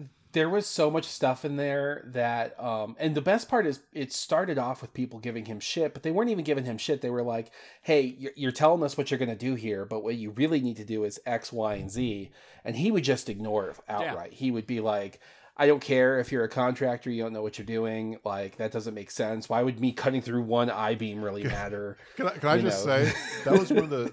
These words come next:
Speaker 3: the beautiful things about Something Awful, and also Fayad, is at, at the end of the day, these are, like, misfits. Like, I just watched a documentary about, uh, GoonCon two thousand four, where it was, like, novel that people from the internet would meet,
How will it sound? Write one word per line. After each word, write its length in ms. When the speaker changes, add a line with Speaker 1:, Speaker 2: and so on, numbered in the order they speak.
Speaker 3:
the 120
beautiful 420
things 260
about 200
Something 320
Awful, 480
and 100
also 280
Fayad, 640
is 180
at, 160
at 100
the 100
end 80
of 60
the 60
day, 200
these 240
are, 40
like, 200
misfits. 800
Like, 120
I 40
just 160
watched 220
a 40
documentary 680
about, 320
uh, 200
GoonCon 840
two 120
thousand 420
four, 520
where 140
it 80
was, 120
like, 160
novel 400
that 140
people 260
from 140
the 100
internet 340
would 180
meet, 360